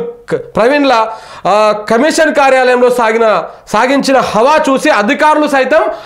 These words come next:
ఆశ్చర్యపోతున్నారు. ఆశ్చర్యపోవడం కాదు మీరు చేయాల్సింది,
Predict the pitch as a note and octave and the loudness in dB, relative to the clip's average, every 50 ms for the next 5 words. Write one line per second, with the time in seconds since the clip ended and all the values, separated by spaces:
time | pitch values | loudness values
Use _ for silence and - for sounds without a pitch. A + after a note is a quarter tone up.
0 | - - F3 A#3 D4 C#4+ - D#4 D4+ D4 C#4+ - G3+ A3+ G#3+ - G#3 G3+ F#3+ F#3 | -4 -2 0 0 0 0 0 0 2 2 0 0 0 -2 0 0 0 0 2 2
1 | G3 G#3+ A#3+ A3+ F3 E3+ G3 B3+ D4 C#4+ - D4+ D4+ E4 C#4+ - C4 B3+ B3+ B3 | 2 2 2 2 2 2 2 0 0 0 0 0 0 0 0 2 2 2 4 4
2 | B3+ A#3+ G#3+ G3+ G3+ A3+ A3+ A#3 G#3+ G#3 G3+ E3+ E3 F#3+ G3+ G#3 G#3 G3+ - E3 | 2 2 2 2 2 2 2 2 2 0 0 0 0 0 0 0 0 -2 -2 -4
3 | C3+ A#2+ | -6 -6